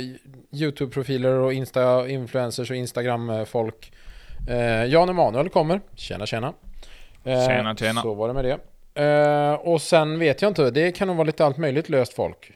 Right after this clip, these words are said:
Speaker 1: Så det, det ska bli sköj som tusan. Och sen ska det köras lite live, eh,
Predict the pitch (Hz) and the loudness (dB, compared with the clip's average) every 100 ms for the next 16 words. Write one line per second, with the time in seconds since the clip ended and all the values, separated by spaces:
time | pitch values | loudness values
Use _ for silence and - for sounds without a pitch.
0 | _ - - 147 165 185 196 196 196 190 | _ -14 -4 -2 0 0 0 0 -2 -2
1 | 190 185 180 175 _ _ _ - 175 - | -2 -4 -6 -8 _ _ _ -4 -4 -2
2 | 208 190 175 - 185 165 143 156 165 131 | -2 0 0 -2 0 0 0 -6 -4 -6
3 | - 156 156 - _ _ 147 139 160 147 | -2 -2 -4 -10 _ _ -10 -4 -4 -4
4 | 151 147 147 - 143 139 147 143 143 147 | -4 -4 -4 0 0 0 -4 -2 0 4
5 | 139 107 101 107 107 104 107 104 | 4 2 -4 -2 0 0 0 -2